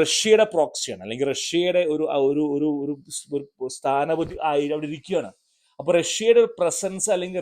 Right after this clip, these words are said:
റഷ്യയുടെ ഒരു സ്ഥാനം മിഡിൽ ഈസ്റ്റ് ഇല്ലാതാക്കാൻ വേണ്ടിയാണ് അസാദിനെ ഓടിച്ചു വിട്ടിരിക്കുന്നത്. അസാദ് ബാഷറിനെ ഓടിച്ചു വിട്ടു, അത് കഴിഞ്ഞ് വേറൊരുത്തനെ കൊണ്ടുവന്നിരിക്കുകയാണ്.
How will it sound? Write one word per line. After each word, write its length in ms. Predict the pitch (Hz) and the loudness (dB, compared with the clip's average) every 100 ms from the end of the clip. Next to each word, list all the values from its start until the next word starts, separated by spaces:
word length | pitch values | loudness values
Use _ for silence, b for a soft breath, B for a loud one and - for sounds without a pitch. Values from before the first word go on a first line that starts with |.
| 160 | -2
റഷ്യയുടെ 420 | - - 185 190 170 | -4 -6 -6 -6 -6
ഒരു 120 | 160 165 | -8 -10
സ്ഥാനം 540 | - 147 147 151 175 170 | -6 -2 0 -2 -4 -8
മിഡിൽ 220 | 147 143 | -8 -6
ഈസ്റ്റ് 200 | 151 156 147 | -8 -8 -8
ഇല്ലാതാക്കാൻ 540 | 139 151 156 151 160 151 | -2 -2 -2 -4 -8 -8
വേണ്ടിയാണ് 340 | 139 143 151 139 131 | -10 -6 -4 -4 -4
അസാദിനെ 500 | 123 156 170 185 180 | -2 0 0 -2 -4
ഓടിച്ചു 240 | 160 143 151 | -6 -6 -8
വിട്ടിരിക്കുന്നത്. 480 | 131 127 113 101 90 _ b b 131 | -10 -12 -12 -16 -20 _ b b -2
അസാദ് 280 | 139 165 165 | 2 2 4
ബാഷറിനെ 380 | 170 165 175 170 160 | 2 2 -4 -4 -4
ഓടിച്ചു 240 | 156 135 165 | -6 -8 -8
വിട്ടു, 200 | 143 143 147 b b | -8 -8 -10 b b
അത് 100 | 131 165 | -2 -2
കഴിഞ്ഞ് 200 | 170 156 | -2 0
വേറൊരുത്തനെ 440 | 147 160 165 147 147 | 0 2 -2 -6 -8
കൊണ്ടുവന്നിരിക്കുകയാണ്. 640 | 143 123 120 113 107 98 | -8 -8 -10 -10 -10 -14